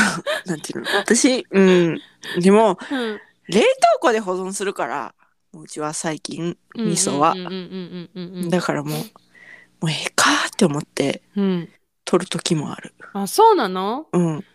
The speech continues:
Speaker 2: 冷凍庫で保存してても紙は残しちゃってるわ。
Speaker 1: なんかもう、ええか。れ-、冷凍庫は全てを解決してくれるやろって。
Speaker 2: <laughs> ほんま、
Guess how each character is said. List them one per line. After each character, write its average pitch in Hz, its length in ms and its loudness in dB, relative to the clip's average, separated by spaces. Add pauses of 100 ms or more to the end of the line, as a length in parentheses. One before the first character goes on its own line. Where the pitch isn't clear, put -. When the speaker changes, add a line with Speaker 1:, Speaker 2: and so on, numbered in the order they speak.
(140)
Speaker 2:
冷 262 180 6
凍 440 220 4
庫 262 140 2
で 196 80 2
保 196 120 -2
存 214 220 2
し - 40 -10
て 254 80 0
て 226 80 0
も 185 120 0
紙 233 320 0
は 175 380 0 (960)
残 180 260 -4
し - 60 -2
ち 190 60 0
ゃ - 20 0
っ - 20 -18
て - 140 -12
る 143 80 -14
わ。 - 340 -16 (840)
Speaker 1:
な 220 100 2
ん 330 40 -4
か 143 200 0
も 175 260 -2
う、 - 100 -6
え 175 80 6
え 185 40 4
か。 - 220 0 (320)
れ-、 233 280 2 (120)
冷 208 220 2
凍 - 160 4
庫 - 120 0
は 208 60 2
全 381 260 4
て - 80 0
を - 60 0
解 - 200 -4
決 - 240 -4
し - 60 -4
て 349 80 4
く 370 100 8
れ 381 80 8
る 403 80 6
や 311 100 4
ろ - 120 -2
っ 190 60 0
て。 196 260 -8 (280)
Speaker 2:
<laughs> 554 340 -6
ほ - 180 4
ん 508 40 6
ま、 539 40 0